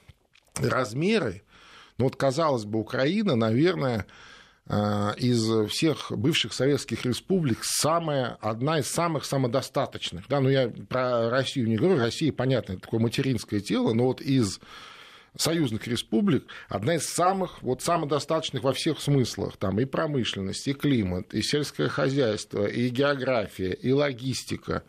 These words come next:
и достаточное количество, м, населения, да, там сорок пять миллионов. И тем не менее не получается, понимаете? Вот ни у одной постсоветской,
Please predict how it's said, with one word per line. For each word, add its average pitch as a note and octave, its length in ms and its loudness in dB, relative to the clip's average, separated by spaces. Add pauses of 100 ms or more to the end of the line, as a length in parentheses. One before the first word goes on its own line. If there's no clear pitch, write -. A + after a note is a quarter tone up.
(580)
и C#3 400 2
достаточное C3+ 640 -2
количество, C3 760 0 (460)
м, A2 420 4
населения, C3 640 2
да, C3 240 0
там G2+ 260 -6
сорок A#2 300 -2
пять A2 240 -2
миллионов. G#2+ 420 0 (440)
И F3 120 2
тем A3 220 2
не A3 120 6
менее A3 400 4
не F#3+ 120 4
получается, D#3 840 0 (100)
понимаете? E3 520 0
Вот C#3+ 280 0 (200)
ни C#3+ 180 2
у F3 100 6
одной F3+ 480 4
постсоветской, C#3 1040 0